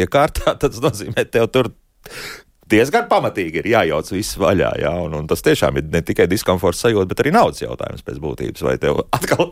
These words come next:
atkal atgriežos pie tā vadības bloka, bet to vadības bloku ir vienkārši nomainīt, nevis jāņem ārā visu veļas mašīnu. Nu, tā ir, jā,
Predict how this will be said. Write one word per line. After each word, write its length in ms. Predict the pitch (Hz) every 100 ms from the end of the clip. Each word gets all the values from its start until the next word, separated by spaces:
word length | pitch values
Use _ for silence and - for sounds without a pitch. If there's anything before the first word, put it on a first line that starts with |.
| -
atkal 280 | 214 196 175
atgriežos 320 | 151 127 117
pie 80 | 113
tā 80 | 120
vadības 320 | 131 101 92
bloka, 280 | 107 120 - - -
bet 100 | -
to 60 | 120
vadības 260 | 143 110 92
bloku 220 | 139 131
ir 60 | 123
vienkārši 320 | 143 87 90 104
nomainīt, 440 | 95 82 85 85
nevis 240 | 92 90 110
jāņem 320 | 107 87 90
ārā 220 | 95 76 78
visu 220 | 95 95
veļas 180 | 69 -
mašīnu. 440 | - - - - -
Nu, 80 | 92
tā 160 | 98 98
ir, 120 | -
jā, 80 | 110